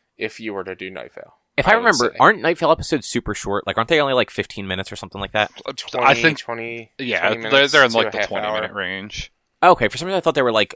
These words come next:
Speaker 2: really short episodes.
Speaker 3: Some are shorter, but I,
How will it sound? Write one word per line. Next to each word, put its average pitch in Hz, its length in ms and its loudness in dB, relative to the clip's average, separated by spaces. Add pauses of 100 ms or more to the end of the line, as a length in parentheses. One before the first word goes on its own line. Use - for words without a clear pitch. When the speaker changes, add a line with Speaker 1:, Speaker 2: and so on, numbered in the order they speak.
(120)
Speaker 2:
really 104 300 0
short - 400 -6
episodes. - 560 -12 (280)
Speaker 3:
Some 262 380 4
are 139 240 6
shorter, 127 680 0 (100)
but 127 160 0
I, 139 160 0